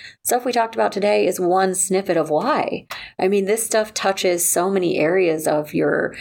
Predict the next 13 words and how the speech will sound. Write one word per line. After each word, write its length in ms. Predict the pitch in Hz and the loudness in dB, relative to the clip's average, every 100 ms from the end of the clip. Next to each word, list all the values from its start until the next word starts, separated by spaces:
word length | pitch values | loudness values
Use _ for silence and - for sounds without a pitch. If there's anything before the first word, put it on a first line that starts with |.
| - - | -14 -6
sense 260 | - 170 | -2 -2
of 100 | 156 | -2
self, 680 | 156 - 180 185 185 185 - | -2 0 0 0 -2 -4 -8
your 300 | - 156 151 | -4 -2 0
life, 600 | 151 160 185 185 - - - - - | 0 2 0 -2 -8 -14 -16 -20 -8
your 180 | - 139 | -2 -2
experiences. 1120 | - - - 170 180 180 180 185 180 175 170 | 0 -4 0 0 0 0 -2 0 2 2 0
It's, 260 | - - - | -2 -2 -2
it's 220 | 175 - | -2 0
impacted 720 | - 185 175 165 160 160 151 | -2 -2 -2 -2 -2 -4 -2
you 460 | 160 147 151 156 156 - _ | 0 0 0 -2 -4 -12 _
both 600 | 170 170 185 196 190 - | -4 0 2 0 -4 -6
biologically 1160 | 160 156 254 170 143 156 151 160 151 151 156 - | -2 0 0 2 0 -2 -2 -2 0 -2 -4 -10